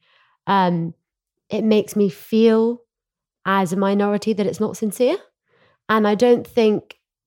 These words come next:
the intention is that, but I feel that if one group and not another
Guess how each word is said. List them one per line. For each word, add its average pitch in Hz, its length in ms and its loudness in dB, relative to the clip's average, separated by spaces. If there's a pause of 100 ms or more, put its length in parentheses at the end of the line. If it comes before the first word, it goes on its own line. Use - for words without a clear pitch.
(160)
the 202 680 2 (440)
intention 220 520 -2
is 226 140 2
that, 269 280 0 (360)
but 202 340 0 (220)
I 202 160 -2
feel 196 400 0
that 180 380 0 (880)
if 214 220 -4
one 226 400 0
group 214 360 -2
and 208 140 -4
not 208 180 -4
another 208 720 -4